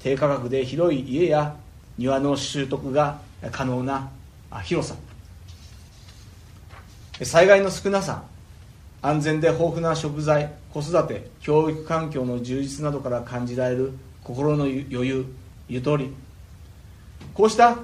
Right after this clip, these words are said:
本市の優位性を最大限生かし、広く効果的にピーアールし、新しい時代を先導する都市として多くの方々に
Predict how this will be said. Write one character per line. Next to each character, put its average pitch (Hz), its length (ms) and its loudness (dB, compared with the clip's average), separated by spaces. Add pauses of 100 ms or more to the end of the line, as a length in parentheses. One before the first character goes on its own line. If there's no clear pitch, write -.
(120)
本 254 220 4
市 - 60 -2
の 190 120 2
優 160 220 4
位 190 40 2
性 190 240 4
を 190 300 2 (140)
最 160 320 0
大 247 220 8
限 180 160 2
生 139 80 -4
か 151 100 4
し、 - 200 -6 (560)
広 160 300 0
く 170 360 2
効 147 200 -2
果 147 100 0
的 151 180 -6
に 165 160 -6
ピ 175 180 -2
ー 226 80 6
ア 208 40 8
ー 196 40 4
ル 156 60 2
し、 - 220 -8 (920)
新 156 320 6
し 165 200 0
い 135 40 -2
時 135 140 -6
代 143 200 4
を 139 100 0
先 135 260 -4
導 214 200 8
す 226 100 -4
る 220 100 0
都 226 120 -2
市 - 200 -6 (160)
と 160 100 -8
し 151 80 -8
て 190 260 0 (360)
多 269 320 6
く 277 80 -2
の 220 100 2
方 190 200 0
々 180 220 2
に 156 280 -6